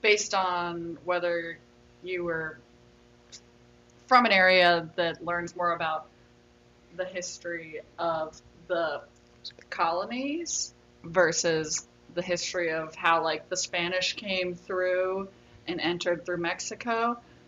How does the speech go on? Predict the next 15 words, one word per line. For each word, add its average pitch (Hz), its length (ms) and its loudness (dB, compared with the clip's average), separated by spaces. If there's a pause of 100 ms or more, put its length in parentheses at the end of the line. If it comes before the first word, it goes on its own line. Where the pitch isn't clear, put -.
(100)
because 180 580 -2 (1000)
then 208 180 6
the 196 80 2
date, 180 380 4 (540)
the, 208 280 8
the 208 100 2
year 202 480 4
varies, 107 680 -2
that 110 240 -2
is. - 180 -6
The 190 140 -6
date's 202 400 -4
weirdly 220 360 -4
the - 140 -10
same. 196 720 -6